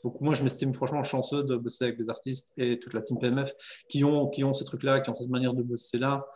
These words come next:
euh, et avec qui on sait qu'on peut, qu'on peut durer sur le, sur le long terme, mais vraiment se faire confiance l'un à l'autre et, et créer un truc, euh, créer un truc ensemble.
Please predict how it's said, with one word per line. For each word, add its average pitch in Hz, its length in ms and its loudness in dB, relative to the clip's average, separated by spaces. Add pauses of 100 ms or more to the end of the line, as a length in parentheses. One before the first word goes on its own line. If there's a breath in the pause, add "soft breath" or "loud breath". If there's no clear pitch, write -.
(320 loud breath)
euh, 117 580 2
et 131 100 0
avec 107 180 -2
qui - 120 -2
on 120 80 2
sait - 140 0
qu'on 113 140 -4
peut, 120 260 -2
qu'on 117 140 -4
peut 120 120 -6
durer 120 240 0
sur 117 220 -4
le, 117 100 -6 (420)
sur - 140 -10
le 117 80 0
long 113 140 -4
terme, 135 260 0
mais 113 60 -4
vraiment 113 520 -8 (300 loud breath)
se - 140 -8
faire 120 120 -6
confiance 127 380 -2
l'un 120 80 0
à 120 40 2
l'autre 131 340 2
et, 110 260 -8
et 117 40 -6
créer 123 200 -4
un 113 60 -4
truc, - 320 -10
euh, - 60 -8 (540 soft breath)
créer - 140 -8
un - 20 -2
truc 120 200 -10
ensemble. 113 500 -6